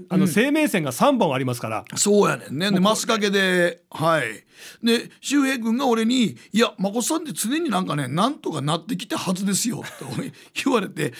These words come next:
Speaker 2: まあ、言われてみれば、五十年間生きてきて、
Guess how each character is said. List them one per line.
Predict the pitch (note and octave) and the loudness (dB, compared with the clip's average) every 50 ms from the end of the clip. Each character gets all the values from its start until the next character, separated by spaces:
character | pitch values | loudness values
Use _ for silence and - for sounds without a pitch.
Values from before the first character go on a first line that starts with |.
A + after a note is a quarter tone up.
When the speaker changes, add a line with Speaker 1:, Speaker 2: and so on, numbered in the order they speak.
| - - A#3+ | -16 -10 -4
Speaker 2:
ま | - B3 | -2 0
あ、 | A#3+ | 2
言 | B3+ D#4 | 2 2
わ | F#4 F#4 | 2 0
れ | F#4+ F4+ | -2 -2
て | F4+ F4+ E4 | -4 -4 -4
み | D#4+ D#4+ C#4+ | -2 0 0
れ | A3+ | 0
ば、 | F#3+ F3+ | -2 -2
五 | F3 F3+ G3+ | -2 -2 -2
十 | A3 G#3 B3 B3 | -2 -2 -2 -2
年 | A#3 A#3 G#3 F3+ | -2 -2 -2 -2
間 | D3 C3 | -2 -4
生 | C3 | -6
き | C3+ - | -6 -6
て | D3+ D3+ | -6 -6
き | E3+ - | -6 -4
て、 | D3 D3 C#3+ C3 G#2 - | -4 -2 -2 -4 -4 -10